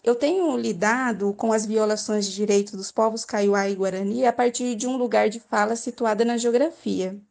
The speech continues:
Para mim, a negação à autodeterminação tem como um primeiro indicativo a violação dos territórios étnicos ancestrais dos povos Kaiowá e Guarani. Mato Grosso do Sul tem a segunda maior população indígena do Brasil,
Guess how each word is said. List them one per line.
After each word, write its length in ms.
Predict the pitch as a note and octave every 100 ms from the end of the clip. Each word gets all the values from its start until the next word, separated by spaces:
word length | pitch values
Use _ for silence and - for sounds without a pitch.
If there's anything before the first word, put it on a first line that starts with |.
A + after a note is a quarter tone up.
| _
Para 220 | - C4+ F#4
mim, 560 | C#4+ C4 D4+ A3+ G#3 - _ -
a 100 | A3
negação 800 | D4+ F#4 C#4+ - - C4 C4
à 60 | A3+
autodeterminação 1200 | A3 A3 G3 G#3+ A3+ G#3+ G3+ F#3+ G3+ - B3 A#3+
tem 220 | A#3 A#3+ A#3
como 300 | B3 B3 B3+
um 180 | C4
primeiro 480 | B3+ B3 A#3+ B3+ D4+
indicativo 640 | F#4 D#4+ C4+ A#3 - B3 C4
a 60 |
violação 560 | A#3 B3 A#3+ A#3+ - A#3+
dos 160 | C4
territórios 720 | - B3+ A#3+ - A3+ A#3+ B3+
étnicos 600 | A3 G3+ G#3 B3+ B3+ B3
ancestrais 640 | A#3 A#3 A#3 A3+ A3 A3+ A#3
dos 160 | C4+
povos 320 | - A3+ A3 A3+
Kaiowá 480 | - B3+ A#3+ G#3
e 20 | A3
Guarani. 600 | A#3+ A#3 D4+ G3 F3+ - _ _
Mato 260 | - D4 G4
Grosso 260 | D4+ D4
do 120 | A#3+
Sul 420 | B3 - C#4+ C#4+ C4
tem 220 | - A#3+
a 60 |
segunda 420 | B3 C#4 A#3 F#4 F#4+
maior 240 | C4 B3
população 520 | B3 A#3+ B3 B3 C4
indígena 520 | C#4+ E4 C4 C4 A#3+
do 100 | G#3
Brasil, 500 | G3+ G3 F3+ D#3 E3